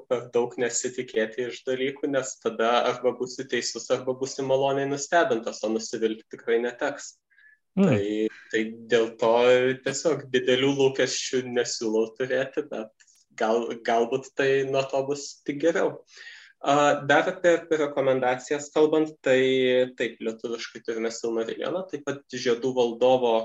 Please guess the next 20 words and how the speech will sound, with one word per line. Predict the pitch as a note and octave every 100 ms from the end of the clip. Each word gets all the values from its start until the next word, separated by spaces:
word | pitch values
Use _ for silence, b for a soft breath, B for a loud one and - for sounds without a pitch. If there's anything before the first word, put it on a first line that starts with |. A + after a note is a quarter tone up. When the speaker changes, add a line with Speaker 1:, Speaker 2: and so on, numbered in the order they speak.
| -
Speaker 1:
Karaliaus | A#2+ A#2+ A#2 A2 -
sugrįžimo | A#2 A2+ A2 B2 A#2+ A2
pabaigoje | A2 G#2+ G#2+ A2+ A2
yra | A2 G#2+
priedai, | - C3 C#3+ C3+ G#2+
kur-, | - A2 -
Speaker 2:
Mm. | A2 A#2+ A2
Speaker 1:
kurių | A#2+ A#2+
viename | A2+ A2 A2 A2+ G#2+
yra, | G#2+ A2 G#2+ B B B -
a, | B2+ A2+ A2+ A2 A2
metraštis | A#2 B2+ C#3+ C#3 - - - -
ir | A2+
jame | G#2+ G#2+ A2 A2
yra | G#2+ G#2+ - G#2+ G#2 A2 A2
Antrojo | - B2 A2 B2+ A2
amžiaus | G#2+ A2 A2 - - -
pagrindiniai | - A2 A2 G#2+ A2 G#2+ G#2 G#2+
įvykiai | G#2 -
surašyti. | - - - A#2+ - D3+ D3+